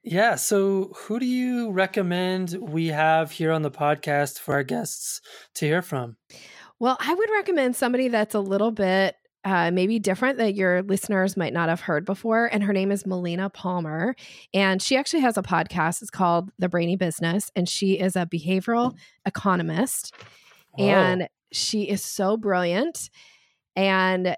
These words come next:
Speaker 2: has information that she shares around marketing, the way that people make decisions as far as buying, and how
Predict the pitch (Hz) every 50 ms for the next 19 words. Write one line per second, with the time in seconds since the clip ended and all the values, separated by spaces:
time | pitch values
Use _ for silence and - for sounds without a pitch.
0 | - - - - 208 196 202 208 - - 220 208 214 - 220 214 208 180 185 190
1 | - 226 202 185 156 135 - - - 185 - - - 170 170 165 165 165 165 165
2 | 170 - - - - 185 180 180 175 170 165 165 165 165 165 160 170 165 - -
3 | 190 208 240 247 247 - 262 254 247 240 240 233 240 220 202 190 185 175 175 175
4 | 175 - - - 196 185 - 185 180 185 175 175 - - - - - - - 233
5 | 226 - 247 240 233 233 233 226 - - 170 - - 180 175 170 175 - - -
6 | 208 214 226 233 233 226 226 220 220 226 220 - - - - - - _ - 190
7 | 196 185 180 180 180 175 180 - - - - 190 190 190 185 185 185 180 175 170
8 | -